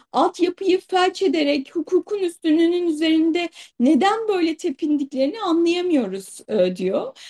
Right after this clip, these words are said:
Yani burası demokratik bir ülke, istediklerini istedikleri gibi söyleyebilirler, e, diyor.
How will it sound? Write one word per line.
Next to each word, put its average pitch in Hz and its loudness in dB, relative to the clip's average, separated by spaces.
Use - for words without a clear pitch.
Yani 262 4
burası 359 2
demokratik 381 -2
bir 427 -4
ülke, 330 0
istediklerini 320 -2
istedikleri 330 -2
gibi 359 -2
söyleyebilirler, 330 0
e, 190 -8
diyor. 208 -8